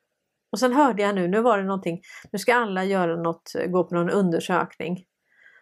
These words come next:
Och då tänkte jag direkt, jaha, det är väl perfekt, Eva. Då tycker de att alla ska göra ditten och alla ska göra datten, alla ska gå på mammografi och alla ska få, eh, sån där,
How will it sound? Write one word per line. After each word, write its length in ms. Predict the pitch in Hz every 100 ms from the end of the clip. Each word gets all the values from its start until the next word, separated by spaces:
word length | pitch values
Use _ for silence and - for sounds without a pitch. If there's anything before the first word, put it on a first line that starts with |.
| _
Och 100 | 240
då 80 | 254
tänkte 340 | 285 277 226
jag 140 | 185 175
direkt, 280 | 165 165
jaha, 420 | 269 269 - 175 175 - _ _ _ _ -
det 120 | 254
är 120 | 254
väl 200 | 254 247 240 _
perfekt, 640 | 254 233 - 302 254 - -
Eva. 320 | 175 180 180 - - - - -
Då 100 | 226
tycker 300 | 254 240 208
de 100 | 202
att 140 | 196
alla 280 | 202 175 175
ska 140 | -
göra 120 | 190
ditten 340 | 190 190 - 175
och 60 |
alla 220 | 185 175 165
ska 160 | -
göra 80 | 185
datten, 380 | 175 170 - 185
alla 220 | 185 175
ska 120 | 175
gå 120 | 190
på 120 | 185 196
mammografi 800 | 196 196 190 196 - 165 170 175
och 80 |
alla 200 | 180 175
ska 180 | 175 190
få, 220 | 190 185 185 190 - - - -
eh, 320 | - 170 170
sån 220 | 175 185 175
där, 400 | 165 165 170